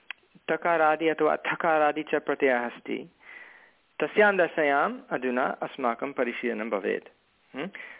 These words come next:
अत्र दूह धातुः इति दकारादि हकारान्त धातुः अस्ति।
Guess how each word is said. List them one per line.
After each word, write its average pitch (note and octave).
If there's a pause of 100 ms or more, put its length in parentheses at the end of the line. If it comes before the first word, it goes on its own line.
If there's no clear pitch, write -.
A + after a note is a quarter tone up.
(120)
अत्र E3 (180)
दूह D3
धातुः E3+
इति D#3
दकारादि D3+
हकारान्त D3
धातुः B2
अस्ति। -